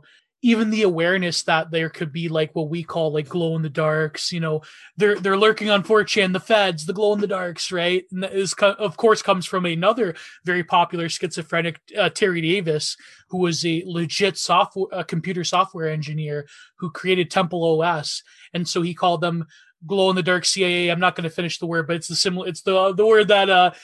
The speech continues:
that Francis Deck used, the gamer word, right? So, uh, when you look at these conferences and conspiracy culture and these, uh, you know, festivals, it's, it's, there's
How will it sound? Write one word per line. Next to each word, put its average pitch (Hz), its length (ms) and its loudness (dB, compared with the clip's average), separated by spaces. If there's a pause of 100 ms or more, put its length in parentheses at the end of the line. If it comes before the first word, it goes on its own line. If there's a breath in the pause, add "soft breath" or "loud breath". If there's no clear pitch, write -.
(240 loud breath)
that 208 140 2
Francis 190 320 0
Deck 196 280 2
used, 185 240 -6
the 196 60 -6
gamer 185 360 0
word, 160 240 -4
right? 165 280 -2
So, 165 320 -2 (500 loud breath)
uh, 170 300 2 (340)
when 226 180 0
you 202 140 0
look 240 300 2
at 196 200 2
these 175 220 -6 (440)
conferences 196 640 0
and 165 140 -4
conspiracy 170 480 -4
culture 165 460 -6
and 160 220 -6
these, 160 280 -10 (100)
uh, 151 240 -10 (120)
you 175 60 -14
know, 156 140 -8
festivals, 151 720 -6 (420 soft breath)
it's, - 320 0 (140)
it's, 226 280 -4 (140)
there's 226 340 0